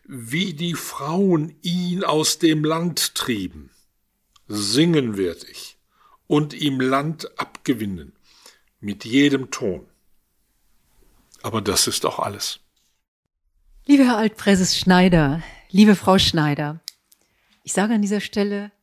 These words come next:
Speaker 2: ganz kurz und knapp und einfach Danke. Danke für die Auswahl der Texte aus dem Band von Dorothee Sölle. Denn diese Auswahl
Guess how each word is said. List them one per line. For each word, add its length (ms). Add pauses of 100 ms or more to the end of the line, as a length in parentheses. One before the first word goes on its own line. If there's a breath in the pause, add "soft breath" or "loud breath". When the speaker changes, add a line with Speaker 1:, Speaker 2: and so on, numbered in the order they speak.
(380)
Speaker 2:
ganz 480
kurz 440
und 300
knapp 460
und 240
einfach 540 (140)
Danke. 640 (1500 soft breath)
Danke 360
für 180
die 320 (140)
Auswahl 840 (120)
der 260
Texte 720 (500)
aus 360
dem 400 (120)
Band 320
von 300
Dorothee 380
Sölle. 440 (580 soft breath)
Denn 360 (200)
diese 600
Auswahl 720